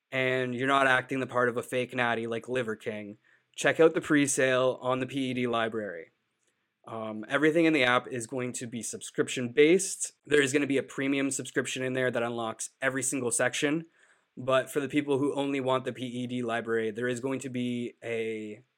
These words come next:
place where you can just subscribe to just that. If you wanna get in on the pre-sale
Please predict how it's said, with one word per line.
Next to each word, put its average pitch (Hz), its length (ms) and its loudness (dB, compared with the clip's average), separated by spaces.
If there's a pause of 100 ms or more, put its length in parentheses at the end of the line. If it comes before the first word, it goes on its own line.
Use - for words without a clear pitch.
(280)
place 147 320 0
where 143 120 -2
you 127 120 -6
can 120 200 -8
just 151 260 -2
subscribe 123 440 -4
to 123 60 -14
just 113 320 -8
that. 113 380 0 (880)
If 156 240 2
you 180 100 0
wanna 170 220 6
get 151 160 6
in 151 100 10
on 147 120 6
the 135 80 0
pre-sale 120 640 0